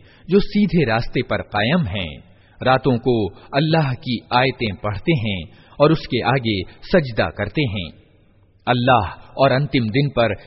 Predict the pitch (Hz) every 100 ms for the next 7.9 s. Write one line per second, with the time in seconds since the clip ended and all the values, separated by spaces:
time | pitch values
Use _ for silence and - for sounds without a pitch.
0 | - 180 185 160 139 98 95 - 156 113
1 | 95 78 - _ _ - 185 214 208 175
2 | 147 127 120 127 101 - 110 110 120 113
3 | 107 87 - - 127 151 147 156 156 151
4 | 113 98 143 156 147 110 110 82 - _
5 | - 135 123 104 95 113 139 165 - 117
6 | 107 113 170 135 120 107 - 131 117 131
7 | 143 104 87 85 98 143 117 98 87